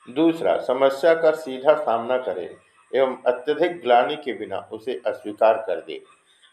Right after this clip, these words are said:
तीसरा, उसे उच्चतर मार्ग में उच्चतर लक्ष्य की ओर परिचालित करे। व्यक्तिगत मनोविज्ञान की शाखा के प्रतिष्ठाता डॉक्टर एडलर सदा समाज के लिए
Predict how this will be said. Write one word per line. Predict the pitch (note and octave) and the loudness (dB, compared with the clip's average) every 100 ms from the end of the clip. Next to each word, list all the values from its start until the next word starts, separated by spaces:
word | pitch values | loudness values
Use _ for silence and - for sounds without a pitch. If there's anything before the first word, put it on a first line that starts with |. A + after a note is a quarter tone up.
| - | -4
तीसरा, | C#3 C#3+ D3 D3 A#2+ B2 | -4 -2 2 2 2 -4
उसे | - B2+ - | -6 -6 -4
उच्चतर | C3 - D#3+ D#3+ E3 | -8 -4 -2 2 2
मार्ग | C#3 B2+ B2 B2+ | 6 4 4 0
में | B2+ C3+ C3+ _ _ _ - | -4 -6 -6 _ _ _ -6
उच्चतर | B2+ B2 D3 D3+ D#3 A#2 | -4 -2 0 2 2 2
लक्ष्य | B2 B2 D3+ | 0 0 -8
की | - B2+ - | -10 -12 -4
ओर | A2 G#2+ - | -4 -4 -4
परिचालित | E2+ - G#2+ G#2+ - F2+ | -4 0 0 0 -4 -2
करे। | D#2 C#2+ - _ _ _ _ _ _ _ _ - | -2 -4 -12 _ _ _ _ _ _ _ _ -4
व्यक्तिगत | C3 E3+ - E3+ E3+ E3+ | 2 2 2 2 4 2
मनोविज्ञान | C3+ B2+ D3 C3+ A2 B2 C3 B2+ | 0 -2 -2 -4 -2 0 0 -2
की | C3+ | -12
शाखा | - G#2 G#2+ C#3 | 0 2 2 2
के | C3+ C3 B2+ | 2 0 -6
प्रतिष्ठाता | G2+ A2 G2+ - A2 A2 B2 B2 A#2+ - G2+ | -8 -6 -8 -2 0 2 4 2 0 -6 2
डॉक्टर | - - - - - - _ - | 2 4 2 2 0 -14 _ -2
एडलर | A#2+ C3 D3+ D3+ | -2 2 2 2
सदा | - B2 B2+ - | 0 2 2 2
समाज | G#2+ B2 C3 C3 | 0 2 2 0
के | C#3+ | -6
लिए | C#3 G#2+ F#2 | -6 -6 -8